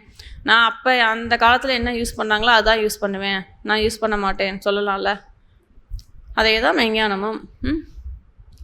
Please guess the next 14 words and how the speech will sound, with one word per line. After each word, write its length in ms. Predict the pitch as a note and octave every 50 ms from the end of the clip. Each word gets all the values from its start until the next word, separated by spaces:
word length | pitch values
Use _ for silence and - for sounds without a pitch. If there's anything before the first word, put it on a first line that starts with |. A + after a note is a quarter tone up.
| - -
மெஞ்ஞானமும் 680 | A3 A3+ A#3 B3 B3+ B3+ B3 A#3+ B3 B3 C4+ D#4 D#4
இன்னும் 300 | C#4 A#3+ A#3+ B3 B3+ C4
வந்து 260 | B3 A3+ A3 A#3 C4 C#4 C#4+
அந்த 260 | C4 A#3+ A3+ A3 A3 G#3 G3+ G#3 - - - - C#4 B3+ - - - _
நடந்து 400 | - - A3 A3+ A#3 C4 C4 C4+
போகக்கூடிய 380 | A#3+ B3+ B3+ A#3+ B3 A#3 A3 A3
ஸ்டேஜ்லயே 540 | G#3+ - - A#3 A#3+ A3+ A#3+ A#3 A#3+ B3+ C#4+ C4+
இருக்காதுன்னு 560 | A#3 A3 A3 - A#3 A3+ G#3+ A3+ B3 A#3+ A3
நினைக்காதீங்க. 540 | G3+ G#3 G#3 - G3+ G3 F#3+ F3+ F3 F3+ F3+ F#3+ F#3 - - - - -
மெஞ்ஞானமும் 840 | G#3 G#3+ A#3+ C4+ C4+ C4+ C#4 C4 B3 A#3+ A3+ A3+ A#3+ C4+ D4 D#4 D4+
இப்ப 300 | B3 A3 A3 - B3 C4+
ஃப்ளைட்ல 520 | C4+ C4+ - A3+ A3 B3 C4+ C4 - C4+ B3 G#3+ -
போய் 200 | A#3+ B3+ C4+ C#4+ C#4+ -
உணர்ற 380 | - A3 A3 A#3 A#3+ A3+ A3+